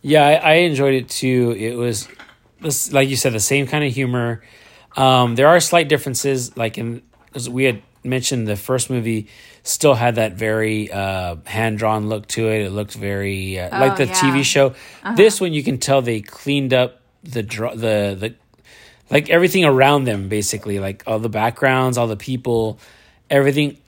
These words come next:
Speaker 1: It kinda reminded me of, like, Archer, that same kind of animation
Speaker 2: Oh, yeah.
Speaker 1: style. Um, it kinda looked like that, and then Beavis and Butthead still looked like Beavis and Butthead. But that's kind of what added to the humor in a way, because everyone,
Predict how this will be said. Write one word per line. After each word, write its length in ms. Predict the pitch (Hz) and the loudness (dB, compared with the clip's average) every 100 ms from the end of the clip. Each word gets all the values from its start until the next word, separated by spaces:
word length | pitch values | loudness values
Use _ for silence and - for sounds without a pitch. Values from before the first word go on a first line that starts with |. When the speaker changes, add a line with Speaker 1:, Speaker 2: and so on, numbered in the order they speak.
| _ | _
Speaker 1:
It 200 | 165 160 | -4 -2
kinda 300 | - 139 160 | -2 0 4
reminded 280 | 180 165 160 | 4 4 4
me 100 | 156 | 4
of, 140 | 151 131 | 2 2
like, 180 | 127 - | 0 2
Archer, 480 | 123 131 - 156 147 | 0 0 -2 -2 0
that 180 | 123 113 | 0 -2
same 300 | - 135 131 | -6 -6 -6
kind 180 | 139 135 | -4 -2
of 240 | 120 104 - _ - | -2 -6 -14 _ -8
animation 520 | 127 131 123 123 - | -4 -2 -2 0 0
Speaker 2:
Oh, 40 | |
yeah. 40 | 107 | -2
Speaker 1:
style. 640 | 202 151 135 143 147 151 - - - _ _ - | -2 -2 0 0 -2 -6 -14 -20 -20 _ _ 2
Um, 680 | 135 127 123 113 107 101 - _ _ _ - | 4 4 2 0 -4 -8 -14 _ _ _ -12
it 120 | 127 | -10
kinda 240 | - 135 151 | -4 0 2
looked 240 | 147 131 | 0 0
like 220 | 135 113 | -2 -2
that, 340 | 131 120 117 - | 0 0 0 -2
and 140 | 117 | -6
then 240 | 107 104 101 | -6 -6 -6
Beavis 260 | 113 131 | -2 -2
and 80 | 113 | 0
Butthead 180 | 113 101 | -2 -2
still 200 | - 107 | -4 -4
looked 180 | 98 - _ | -6 -10 _
like 140 | 107 95 | -8 -6
Beavis 280 | 98 95 98 | -6 -8 -8
and 140 | 95 | -6
Butthead. 380 | 107 95 90 95 _ - - _ - | -6 -6 -10 -12 _ -20 -20 _ 0
But 100 | 147 | 4
that's 180 | 156 | 4
kind 200 | - 160 | 2 2
of 160 | 160 120 _ | 2 0 _
what 220 | 123 139 139 | -2 0 2
added 280 | 127 139 | 2 2
to 80 | 127 | 0
the 80 | 117 | -4
humor 480 | 104 135 135 123 113 | -4 -4 -2 -2 -2
in 160 | 113 | -4
a 80 | 110 | -4
way, 240 | 110 110 110 | -2 0 -2
because 580 | 107 - 117 110 101 - _ _ _ _ _ _ | -4 -4 -2 -2 -4 -12 _ _ _ _ _ _
everyone, 520 | 151 151 160 156 143 | 4 4 4 2 0